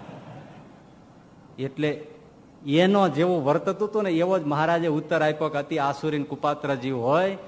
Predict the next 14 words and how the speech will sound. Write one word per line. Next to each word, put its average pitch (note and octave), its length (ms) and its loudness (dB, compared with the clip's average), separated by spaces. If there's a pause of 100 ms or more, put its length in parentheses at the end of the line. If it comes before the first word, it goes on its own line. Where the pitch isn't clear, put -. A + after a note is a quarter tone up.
(240)
સમીપે D#3 460 0
તો C#3 120 -4
આવી C3+ 260 0
જાય C3+ 180 0
પણ B2+ 160 -4
સ્વભાવ B2 420 0
મૂકે A#2 320 -4
નહીં, F3 440 -4
પછી C3+ 180 -6
એનો C3+ 100 -2
અતિશય D3 380 -2
ભૂંડું A#2+ 340 -2
થઈ C#3+ 160 -2
જાય. E3+ 280 0